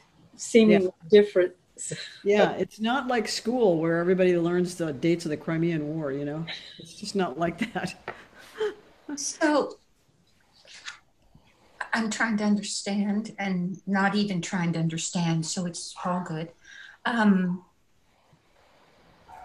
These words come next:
Speaker 3: so as different people were talking right now, that example that was given of people,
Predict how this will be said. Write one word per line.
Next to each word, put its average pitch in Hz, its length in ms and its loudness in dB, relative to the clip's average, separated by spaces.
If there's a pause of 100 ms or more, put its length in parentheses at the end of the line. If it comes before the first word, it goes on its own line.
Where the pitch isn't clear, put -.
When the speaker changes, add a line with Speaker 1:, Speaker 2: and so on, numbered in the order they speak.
(320)
Speaker 3:
so 254 100 6
as 233 320 -2 (280)
different 226 540 -4 (440)
people 185 360 -6
were 170 180 -8
talking 269 480 -2
right 180 200 -4
now, 175 460 -4 (1080)
that 202 400 4
example 233 640 0
that 196 220 2
was 190 200 -6
given 202 340 -2
of 180 160 -4
people, 208 500 -4